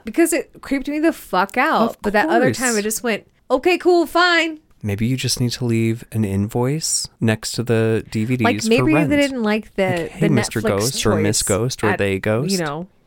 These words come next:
Speaker 1: what I was watching or whatever. And like I said, I
Speaker 2: <gasps>
Speaker 1: don't
Speaker 2: Were you
Speaker 1: know if
Speaker 2: watching
Speaker 1: that's
Speaker 2: Evil?
Speaker 1: a thing or not. But I do believe that there are things in our existence that we are not privy to that
Speaker 2: Sure.
Speaker 1: still exist, even though we are not privy to them.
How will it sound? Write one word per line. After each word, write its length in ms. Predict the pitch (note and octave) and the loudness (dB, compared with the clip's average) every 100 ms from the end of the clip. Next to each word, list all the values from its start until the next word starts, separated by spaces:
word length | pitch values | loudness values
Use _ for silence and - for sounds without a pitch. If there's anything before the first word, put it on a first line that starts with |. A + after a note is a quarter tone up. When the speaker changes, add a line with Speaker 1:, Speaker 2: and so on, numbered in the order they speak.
| _ _ | _ _
Speaker 1:
what 100 | G3 | -6
I 80 | E3 | -4
was 160 | D#3 | -4
watching 340 | E3 D3+ - D#3+ | -6 -6 -6 -6
or 40 | |
whatever. 280 | D#3 D#3 D#3+ - - - - | -6 -6 -8 -12 -20 -12 -6
And 160 | B3 - | -6 -4
like 260 | G3+ G#3 | -2 0
I 60 | A#3 | -2
said, 240 | A3 A3+ - | -2 -4 -2
I 80 | F#3 | 0
Speaker 2:
<gasps> 20 | |
Speaker 1:
don't 120 | A3+ | 0
Speaker 2:
Were 20 | G#3 | 2
you 60 | |
Speaker 1:
know 260 | G#3 A3 - | 2 2 2
if 60 | G3 | 0
Speaker 2:
watching 260 | A#2 - | 0 0
Speaker 1:
that's 220 | F#3+ - | 0 0
Speaker 2:
Evil? 220 | G2+ F#2 F#2 | -4 -2 -2
Speaker 1:
a 40 | |
thing 240 | E3+ E3+ - | -2 -4 -8
or 180 | F3 F3+ | -6 -6
not. 340 | F3 D#3 - - | -6 -8 -10 -6
But 140 | G3+ G#3 | -2 0
I 120 | G#3 | 0
do 320 | F#3+ A3 C4+ | -2 -4 -4
believe 420 | C4 A3 G#3+ G#3+ | -2 -2 -2 -4
that 140 | F#3+ - | -6 -6
there 160 | F3+ | -6
are 120 | E3 E3 | -6 -6
things 420 | - F3+ F#3 E3+ | -6 -6 -6 -8
in 180 | - F3 | -6 -6
our 220 | E3 F#3 | -2 -2
existence 580 | F3+ - E3+ - G3 G3+ | -4 -8 -8 -6 -6 -4
that 200 | F3 D3 | -4 -4
we 140 | F#3+ | -4
are 80 | F3 | -4
not 180 | E3+ - | -6 -10
privy 320 | - E3+ G3 | -8 -6 -6
to 340 | G#3 C4 C#4 C#4 | -6 -4 -4 -4
that 160 | F#3+ | -6
Speaker 2:
Sure. 140 | - - | -4 -4
Speaker 1:
still 200 | F#3+ F3+ | -4 -6
exist, 500 | F3 - F3 - - _ _ | -8 -6 -6 -6 -14 _ _
even 380 | - A3+ A#3 A3+ | -6 -4 -2 -4
though 160 | G3+ F3+ | -4 -4
we 160 | E3 | -4
are 80 | D3+ | -6
not 180 | D3+ - | -10 -12
privy 280 | - D#3+ D#3 | -12 -10 -12
to 120 | - | -12
them. 280 | A#2+ - | -14 -14